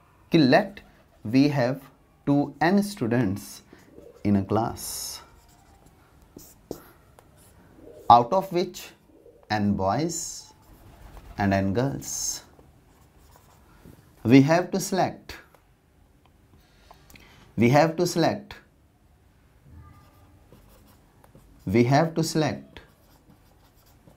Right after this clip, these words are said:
n students for a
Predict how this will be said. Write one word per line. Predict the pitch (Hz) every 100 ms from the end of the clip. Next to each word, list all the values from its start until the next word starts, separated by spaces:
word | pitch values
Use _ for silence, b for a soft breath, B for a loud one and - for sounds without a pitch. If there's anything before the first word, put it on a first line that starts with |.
| _ - - _ _ _ - _
n | 156 190 202
students | - 160 156 127 104 - - - - - - - _ _ _ _ _ - _ _ _ _ - _ - _ _ _ _ - - -
for | - 131 127 123 123 123 120 -
a | 117